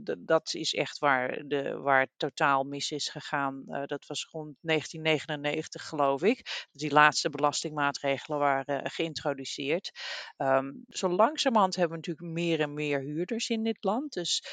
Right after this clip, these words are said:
eh, er zijn nu al, eh, g-, gebieden waar, zeg maar, eh, de helft van de mensen huurt. En we zien dat daar de politici die van die gebieden komen, dat die echt, eh, wel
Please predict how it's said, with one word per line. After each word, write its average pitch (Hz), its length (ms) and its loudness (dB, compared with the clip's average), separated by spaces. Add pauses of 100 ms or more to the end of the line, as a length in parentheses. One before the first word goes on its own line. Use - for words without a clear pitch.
(180)
eh, - 120 0
er 156 80 2
zijn 185 200 8
nu 208 120 0
al, 156 420 6
eh, 147 520 4 (140)
g-, - 100 -20
gebieden 165 600 0
waar, 143 340 4
zeg 147 220 -6
maar, 135 420 2
eh, 127 100 -2
de 139 120 -4
helft 160 320 2
van 160 100 -8
de 151 60 -10
mensen 143 400 -6
huurt. 160 500 -2
En 156 120 -4
we 143 80 -8
zien 151 280 -4
dat 143 140 -2 (100)
daar 151 320 2
de 175 180 -2
politici 165 600 -2
die 143 200 -8
van 139 200 -8
die 170 300 -8 (100)
gebieden 185 500 0
komen, 160 340 4
dat 151 160 0
die 196 200 -2
echt, - 320 0
eh, 180 380 4
wel 170 400 6